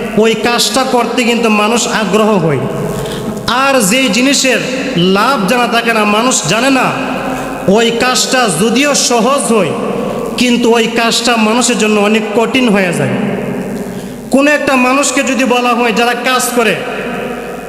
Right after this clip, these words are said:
তাদেরকে যদি বলা হয়, "আজকে সারা রাত তুমি কাজ করলে, সকালবেলা তোমাকে দশ হাজার টাকা, পনেরো হাজার টাকা দেওয়া হবে", এরকম বড় অঙ্কের একটা টাকার ঘোষণা যদি দেওয়া হয়,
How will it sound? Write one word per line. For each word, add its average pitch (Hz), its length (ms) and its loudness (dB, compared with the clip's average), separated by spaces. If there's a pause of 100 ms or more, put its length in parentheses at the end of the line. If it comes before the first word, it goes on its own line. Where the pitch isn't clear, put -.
তাদেরকে 277 440 0
যদি 240 200 0
বলা 226 240 2
হয়, 226 200 2 (120)
"আজকে 220 260 -2
সারা 220 240 0
রাত 226 200 2
তুমি 226 160 2
কাজ 220 240 -2 (120)
করলে, 254 360 2 (800)
সকালবেলা 233 680 2
তোমাকে 240 340 0
দশ 220 280 0
হাজার 233 240 2
টাকা, 233 320 2
পনেরো 240 240 4
হাজার 220 300 2
টাকা 226 160 0
দেওয়া 202 260 2
হবে", 196 140 2
এরকম 226 460 2
বড় 226 180 4
অঙ্কের 226 320 2 (720)
একটা 202 160 0
টাকার 262 440 0
ঘোষণা 254 400 2
যদি 240 200 0
দেওয়া 226 260 0
হয়, 220 260 2